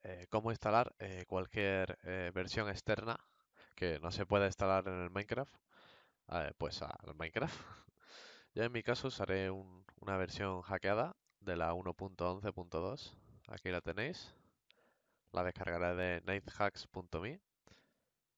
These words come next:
Como podéis ver, pues bueno, este es el enlace. Aquí tenéis un poco, eh, lo que es, lo que tiene. Y aquí tenéis un poco más avanzado lo que os explica en inglés, eh, lo que hace cada cosa.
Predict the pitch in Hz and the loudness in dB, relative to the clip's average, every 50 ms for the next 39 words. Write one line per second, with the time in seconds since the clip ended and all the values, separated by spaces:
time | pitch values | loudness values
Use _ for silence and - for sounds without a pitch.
0 | _ _ _ _ _ _ _ _ _ _ _ _ _ _ _ _ _ _ _ _ | _ _ _ _ _ _ _ _ _ _ _ _ _ _ _ _ _ _ _ _
1 | _ - 85 82 78 - 85 87 90 87 90 95 92 95 - - 80 92 90 90 | _ -8 -6 -6 -4 -2 0 0 0 2 2 2 2 0 -2 -6 -4 -4 -2 -2
2 | 92 87 - 92 92 98 98 87 87 85 87 107 - 123 120 104 92 - 82 87 | -2 -2 -2 -4 -2 0 0 0 0 0 -2 -2 0 -2 -2 -2 -2 -4 -2 -4
3 | 87 85 95 87 87 90 90 - 87 85 82 82 78 82 85 - - - 85 - | -4 -4 -8 -10 -2 -2 0 2 4 2 4 2 2 -2 -6 -12 -16 -16 -12 -10
4 | - 82 82 82 80 80 - 87 87 87 90 90 87 - - - - - - 110 | -8 -8 -4 -4 -6 -4 -2 -2 -2 0 -2 -4 -4 -8 -12 -14 -20 -20 -20 -18
5 | - - 82 87 - 92 - 104 98 104 110 - 160 - - _ _ _ _ _ | -12 -6 -6 -4 -4 -4 -2 0 0 0 -2 -6 -10 -10 -20 _ _ _ _ _
6 | _ _ _ - 85 92 - - 95 - 101 92 92 92 95 98 87 - 92 87 | _ _ _ -6 -6 -6 -4 -4 -4 -2 0 0 0 -2 -2 -6 -2 -2 0 2
7 | 90 92 92 92 104 85 82 82 85 - 101 98 95 104 107 101 90 87 90 87 | 4 2 2 2 2 0 0 -2 -4 2 2 4 4 4 2 2 0 -2 -2 -4
8 | 87 90 - 80 87 87 87 90 85 - - 95 - 95 87 85 80 82 78 76 | -4 -6 -10 -8 -8 -6 -4 -4 -4 -2 -2 0 2 2 2 2 2 -2 -6 -4
9 | 85 95 117 - - - _ _ - - 82 - - - - - - - - 85 | -2 -2 -2 -2 -4 -18 _ _ -10 -10 -8 -8 -8 -6 -6 -8 -6 -6 -6 -6
10 | 85 85 95 98 87 - 101 - 90 90 90 87 - 90 92 - - 143 | -2 -2 -2 0 0 -2 -2 0 0 -2 -2 -2 -2 -2 -2 -2 -6 -8